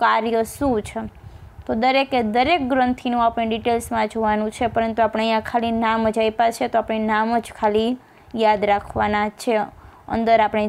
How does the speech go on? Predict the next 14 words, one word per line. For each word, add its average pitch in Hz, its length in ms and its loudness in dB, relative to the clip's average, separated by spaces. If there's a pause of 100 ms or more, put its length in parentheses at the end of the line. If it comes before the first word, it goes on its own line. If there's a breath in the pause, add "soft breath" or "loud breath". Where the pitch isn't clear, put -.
જાવું 214 360 2
નથી. 247 260 -2
બાવીસમું 226 420 0
પ્રકરણ 220 480 0
આપેલું 247 400 0
જ - 120 -10
છે 226 140 -2
માનવ 220 460 2
દેહ 226 220 2
ધર્મ 214 280 0
વિદ્યામાં. 208 480 -2 (380 loud breath)
ત્યાં 226 180 2
આપણે 220 160 -2
મનુષ્યનું 226 720 0